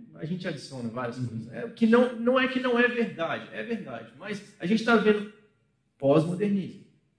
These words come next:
Speaker 1: Então ele pode simplesmente fechar a porta aí do cristianismo pra você, falando assim, "A vida aqui é minha." O jeito que eu trato minha esposa é opinião minha,
Speaker 2: Uhum.
Speaker 1: é a verdade lá de casa. Lá em casa é assim, você não tem o que dizer na minha vida.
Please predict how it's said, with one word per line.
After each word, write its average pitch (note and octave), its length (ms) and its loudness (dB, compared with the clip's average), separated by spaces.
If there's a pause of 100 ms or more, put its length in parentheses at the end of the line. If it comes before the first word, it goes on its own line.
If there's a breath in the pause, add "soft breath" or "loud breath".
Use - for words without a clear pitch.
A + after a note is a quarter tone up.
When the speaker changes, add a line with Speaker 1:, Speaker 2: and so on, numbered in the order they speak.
(240)
Speaker 1:
Então F3 260 -12
ele A3 100 -12
pode G#3 220 -4
simplesmente A#3+ 760 -6 (160)
fechar G#3+ 360 6
a A3+ 40 0
porta A3 300 0
aí G3 160 -2
do - 140 -10
cristianismo F#3 580 -4
pra G3 100 -8
você, F#3+ 380 -8
falando G3 300 -14
assim, F#3+ 240 -14
"A C3+ 100 -6
vida D3 480 -12 (320)
aqui C#3+ 520 -12
é G#3+ 100 -6
minha." A#3 400 -4 (960)
O B2 60 -14
jeito D3 220 -4
que D#3+ 60 0
eu D3+ 40 -2
trato C3+ 240 -2
minha B2+ 140 -10
esposa D#3+ 720 -8
é A#2 300 -14 (120)
opinião C3 360 -12
minha, E3 400 -8
Speaker 2:
Uhum. G#2+ 260 -8
Speaker 1:
é A2+ 60 -8
a A2 40 -8
verdade A#2+ 400 -6
lá C3+ 80 -6
de F#3 100 -14
casa. G#3+ 340 -4
Lá A#2 80 -2
em A#2 60 -4
casa A#2 260 -4
é - 40 -8
assim, F#3 380 -14
você A#2 220 -20
não C3 100 -14
tem G3 180 -14
o - 20 -10
que - 60 -12
dizer A2+ 300 -10
na A2 80 -8
minha G#2+ 140 -10
vida. - 200 -20